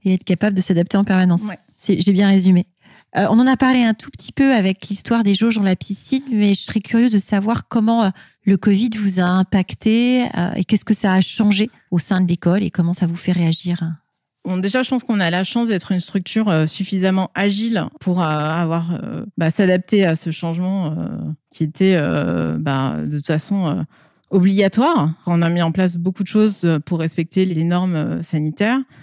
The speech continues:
Speaker 2: On a développé un système de réservation, euh, pour que les étudiants puissent réserver une place, du coup, de vérifier que la jauge, euh,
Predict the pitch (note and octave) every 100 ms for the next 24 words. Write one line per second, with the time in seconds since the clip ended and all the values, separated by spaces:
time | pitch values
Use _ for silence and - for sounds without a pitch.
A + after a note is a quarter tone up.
0 | - - F#3 F3 E3+ E3+ F3+ F3 F3+ F3
1 | - G3 A3 G#3+ G3 F3+ F3 F3 F3 F3+
2 | - G3 G3+ G3+ E3+ D#3+ - - E3 D#3+
3 | F3+ F#3+ G3 - F#3+ - - E3 E3+ E3+
4 | E3+ F3+ E3+ - G3 G3+ - - - D#3+
5 | E3+ - G#3 F3+ D#3+ F3+ F3 - G3+ -
6 | D#3+ E3+ E3+ F#3+ F3+ D3+